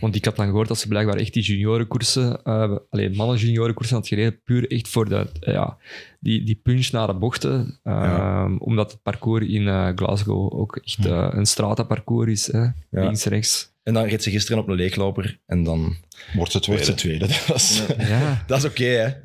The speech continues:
Speaker 2: Eh, om terug te blikken op de voorbije drie weken gaan we een beproefd gece-, recept gebruiken. We gaan hetzelfde doen als na de Giro. We delen prijzen uit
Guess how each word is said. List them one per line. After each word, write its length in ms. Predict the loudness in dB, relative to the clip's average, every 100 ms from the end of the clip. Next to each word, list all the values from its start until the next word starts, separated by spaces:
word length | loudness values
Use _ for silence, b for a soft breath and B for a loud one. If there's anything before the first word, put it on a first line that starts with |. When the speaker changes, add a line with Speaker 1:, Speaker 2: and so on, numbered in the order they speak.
| -20 -20 -20 B B B B B
Speaker 2:
Eh, 260 | 0 2 2
om 100 | 0
terug 160 | 0 0
te 100 | 0
blikken 320 | 0 0 0
op 100 | 0
de 80 | 0
voorbije 520 | 0 0 2 2 0 0
drie 180 | 0
weken 480 | 2 2 0 -2 -4 -2
gaan 280 | 2 2
we 60 | 2
een 100 | 2
beproefd 280 | 0 0 0
gece-, 220 | 0 0
recept 360 | 2 2 2 0
gebruiken. 480 | 0 0 0 0 0
We 60 |
gaan 80 | 0
hetzelfde 320 | 0 0 0
doen 220 | 0 0 0
als 160 | 0
na 140 | 2 2
de 120 | 2
Giro. 400 | 0 2 2 0
We 100 | -2
delen 260 | 0 0 0
prijzen 400 | -2 0 0 0
uit 400 | -2 -2 -6